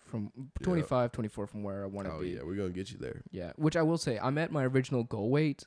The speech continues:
Speaker 1: for where I originally wanted to be, 'cause that was a hundred fifteen pounds. Wait, hundred twenty-five. Um,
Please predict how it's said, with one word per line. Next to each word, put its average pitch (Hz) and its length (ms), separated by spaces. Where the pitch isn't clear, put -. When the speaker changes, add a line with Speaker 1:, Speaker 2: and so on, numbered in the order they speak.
Speaker 1:
for 123 100
where 113 220
I - 20
originally 110 380
wanted 107 220
to 131 80
be, 143 220
'cause 131 180
that 120 160
was 117 300
a - 60
hundred 123 300
fifteen 113 340
pounds. 127 960
Wait, - 240
hundred 156 220
twenty-five. 110 360
Um, 117 500